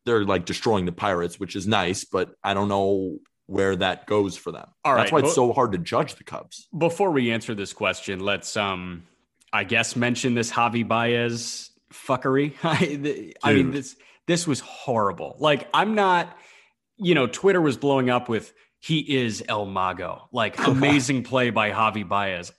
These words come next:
Speaker 2: I'm like, "Bullshit, man. You should literally swap the entire roster of the Pirates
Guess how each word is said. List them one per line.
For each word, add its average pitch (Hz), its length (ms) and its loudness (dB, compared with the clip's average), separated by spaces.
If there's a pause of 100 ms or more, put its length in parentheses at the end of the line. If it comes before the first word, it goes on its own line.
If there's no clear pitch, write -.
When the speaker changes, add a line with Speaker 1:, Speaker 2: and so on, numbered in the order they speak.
Speaker 2:
I'm 160 60 -14
like, 156 120 -10 (160)
"Bullshit, 170 640 -8
man. 120 340 -4 (220)
You 143 240 -2
should 165 240 -2
literally 139 460 0
swap 131 580 -2
the 127 120 -2
entire 123 440 -2
roster 113 360 -4
of 107 80 -8
the 101 80 -12
Pirates 131 560 -6